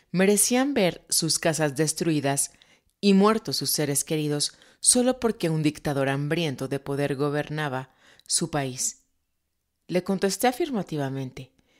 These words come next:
ya que por desgracia comparten la consecuencia colectiva de permitir por principio de cuentas que controlara sus vidas.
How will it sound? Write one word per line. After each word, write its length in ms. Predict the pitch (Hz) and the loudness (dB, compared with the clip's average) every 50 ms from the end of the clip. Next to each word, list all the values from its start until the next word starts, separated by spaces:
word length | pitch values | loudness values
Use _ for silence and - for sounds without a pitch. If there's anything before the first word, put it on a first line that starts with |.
| _ _ _ _ | _ _ _ _
ya 220 | - 151 165 156 | -4 -4 -4 -2
que 140 | 160 - 160 | -2 -4 -6
por 200 | 165 - 151 147 | -6 -6 -6 -4
desgracia 680 | 143 156 156 156 156 165 151 135 - - 139 131 131 | -2 -2 -2 -2 -2 -2 -2 -2 -4 -4 -6 -8 -10
comparten 680 | - - 160 156 151 - 190 185 190 - - 131 135 127 | -8 -8 -8 -6 -4 -4 -4 -4 -4 -6 -6 -6 -6 -6
la 100 | 131 127 | -8 -8
consecuencia 640 | - 139 135 - 143 - - 151 147 135 - 143 139 | -8 -8 -6 -6 -6 -6 -6 -6 -4 -4 -4 -6 -6
colectiva 720 | - 156 143 151 147 - - - 147 139 131 127 127 - _ - - - - - _ - | -8 -6 -6 -8 -8 -10 -10 -10 -8 -8 -8 -8 -10 -14 _ -20 -20 -20 -20 -20 _ -2
de 140 | - 185 180 | 0 0 2
permitir 560 | - 202 180 175 190 190 185 - 226 226 220 | 4 2 2 2 2 -2 0 -2 -2 -2 2
por 160 | - 247 247 | 2 2 2
principio 500 | 247 233 233 214 - - 175 - 165 156 | 2 2 2 2 2 0 0 0 -2 -2
de 120 | 139 143 139 | -2 -4 -6
cuentas 560 | - - 160 139 127 - 127 127 - - - _ _ - _ _ _ - | -6 -6 -8 -8 -8 -8 -8 -8 -8 -10 -10 _ _ -20 _ _ _ -6
que 140 | - 185 180 | -4 -2 0
controlara 720 | - 196 190 185 - 185 180 175 180 185 196 208 226 240 | 2 2 2 2 2 2 2 4 4 4 4 4 2 2
sus 240 | - - 208 170 143 | 0 -2 -2 -2 0
vidas. 460 | 143 147 135 123 120 120 - - - | 0 -2 -2 -2 -6 -8 -8 -8 -10